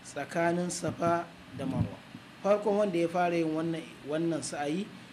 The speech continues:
ita ce mai ɗakin Annabi Ibrahim, Hajar. Ita ce ta fara yin wannan sa'ayi a lokacin da Ubangiji Subhanahu wa Ta'ala ya umarci Annabi Ibrahim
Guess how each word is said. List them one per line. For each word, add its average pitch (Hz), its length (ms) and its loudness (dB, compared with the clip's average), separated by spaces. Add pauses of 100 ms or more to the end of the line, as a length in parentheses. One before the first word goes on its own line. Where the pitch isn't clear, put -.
(220)
ita - 220 -2
ce - 180 8
mai 151 160 12
ɗakin 160 400 12
Annabi 151 240 12
Ibrahim, 156 480 12 (240)
Hajar. 139 320 -4 (540)
Ita 135 100 -10
ce 139 160 -10
ta 143 80 -10
fara 160 300 2
yin 156 160 2
wannan 151 260 -2
sa'ayi 147 400 -2 (380)
a 131 80 -2
lokacin 156 400 4
da 131 80 2
Ubangiji 151 480 6
Subhanahu 151 400 8
wa - 20 0
Ta'ala 143 380 4
ya 160 160 6
umarci 143 340 0
Annabi 143 320 -2
Ibrahim 147 540 2